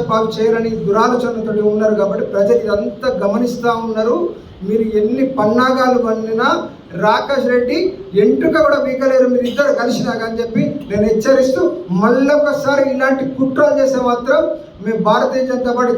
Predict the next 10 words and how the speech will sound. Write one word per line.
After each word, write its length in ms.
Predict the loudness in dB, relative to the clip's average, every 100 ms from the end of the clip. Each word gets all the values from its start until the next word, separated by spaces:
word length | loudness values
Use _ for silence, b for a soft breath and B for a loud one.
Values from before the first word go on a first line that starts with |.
| 0
కార్యకర్తలు 580 | 0 0 -2 0 0 0 -4 -10 -18 -8
పక్కా 340 | -8 -6 -2 0
మిమ్మల్ని 320 | 2 2 2 4
నిలదీస్తారు, 580 | 4 4 2 2 2 4 2 -2 -2
మీ 80 | 0 2
బట్టలు 360 | 0 2 2 4
ఊడదీసి 380 | 4 0 -4 -6 -4 -2
ఆర్మూర్లో 300 | -2 0 2
దింపుతారని 420 | 0 2 0 2
చెప్పి 160 | 0 0